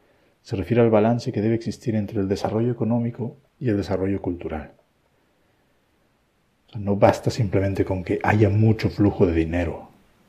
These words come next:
Las aldeas de narcotraficantes en Mex-, en México, o sea, tienen muchísimo dinero. Hay mucho flujo de dinero por ahí.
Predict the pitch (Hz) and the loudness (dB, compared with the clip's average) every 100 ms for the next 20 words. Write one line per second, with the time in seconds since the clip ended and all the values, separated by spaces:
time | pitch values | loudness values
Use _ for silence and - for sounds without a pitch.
0 | _ _ _ - 87 - 78 92 107 110 | _ _ _ -4 -2 2 2 6 8 8
1 | 104 95 104 95 - 95 113 110 104 104 | 6 2 2 0 0 4 4 4 2 4
2 | 123 131 - - 110 113 - 113 120 143 | 2 2 -4 -2 2 2 2 2 2 0
3 | - - - 120 110 92 - 147 131 101 | -2 -6 2 4 4 2 0 2 4 4
4 | 95 131 82 - - _ _ 107 104 135 | 6 4 2 -2 -10 _ _ -4 2 4
5 | 170 127 117 123 107 98 98 87 87 80 | 4 4 4 6 8 8 4 2 0 -2
6 | 78 | -2